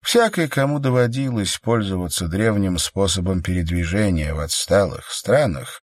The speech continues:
знает, что разница между таким путешествием и современным вояжем на поезде или в автомобиле,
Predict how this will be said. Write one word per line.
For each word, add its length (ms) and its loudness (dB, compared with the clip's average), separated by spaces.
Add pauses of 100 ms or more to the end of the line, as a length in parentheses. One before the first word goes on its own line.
(280)
знает, 500 2
что 260 -2
разница 720 2
между 380 0
таким 500 0
путешествием 920 0
и 200 -2
современным 920 2
вояжем 600 2
на 120 0
поезде 640 -4
или 160 -4
в 100 -8
автомобиле, 960 -4